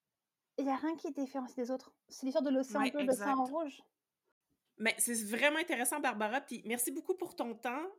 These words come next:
Speaker 2: Euh, si on veut, euh, te rejoindre, comment on fait ? Où est-ce que tu es, euh, où est-ce que tu es le plus active ?
Speaker 1: Alors, j'ai un magnifique site internet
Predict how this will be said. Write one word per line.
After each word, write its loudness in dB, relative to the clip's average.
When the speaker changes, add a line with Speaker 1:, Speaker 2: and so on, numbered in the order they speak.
Speaker 2:
Euh, 4
si 4
on 0
veut, -4
euh, -4
te -4
rejoindre, -4
comment 0
on -4
fait ? -8
Où -2
est-ce 2
que -2
tu -6
es, -2
euh, 0
où -6
est-ce -2
que -2
tu -2
es 2
le 0
plus -4
active ? -6
Speaker 1:
Alors, 8
j'ai 2
un 6
magnifique 0
site -14
internet 0